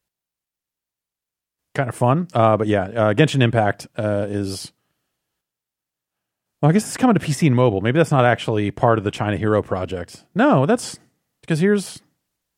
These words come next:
yeah, that's, that's coming to, yeah, that is coming to P S four. Yes, Genshin Impact is coming to P S four from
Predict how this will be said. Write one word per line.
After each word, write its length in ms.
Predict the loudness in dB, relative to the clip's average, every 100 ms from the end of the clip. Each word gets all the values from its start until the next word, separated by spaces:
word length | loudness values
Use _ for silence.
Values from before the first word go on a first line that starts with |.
| _ _ _ _ _ _ _ _ _ _ _ _ _ _
yeah, 220 | 0 2
that's, 260 | 0 -2 0
that's 240 | -2 0
coming 260 | 0 0 2
to, 160 | 0 0
yeah, 180 | -2 -2
that 140 | -2 -2
is 100 | -2
coming 220 | -4 -2
to 100 | -4
P 220 | -6 -6
S 100 | -6
four. 320 | -6 -6 -8 -12 _ _ _ _ _ _ _ _ _ _ _ _
Yes, 220 | -8 -2
Genshin 280 | -2 0 0
Impact 260 | 2 0
is 40 | 0
coming 140 | -4
to 60 | -2
P 100 | -4
S 80 | -6
four 180 | -8 -4
from 340 | -4 -4 -6